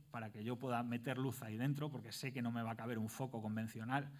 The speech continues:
Entonces ya también empiezo, empiezo a pensar en meter una instalación de leds ahí detrás, detrás de la pantalla,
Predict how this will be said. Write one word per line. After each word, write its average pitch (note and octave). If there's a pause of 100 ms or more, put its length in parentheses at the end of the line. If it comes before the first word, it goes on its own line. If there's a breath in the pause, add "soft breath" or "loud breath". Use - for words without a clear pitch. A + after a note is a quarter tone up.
(300 loud breath)
Entonces C3+
ya D3
también C3
empiezo, C3
empiezo C#3+
a C3+
pensar C3
en C3+
meter B2 (320 loud breath)
una B2+
instalación B2+
de B2
leds B2+
ahí G#2+
detrás, A2
detrás G#2+
de A2+
la G#2
pantalla, G#2+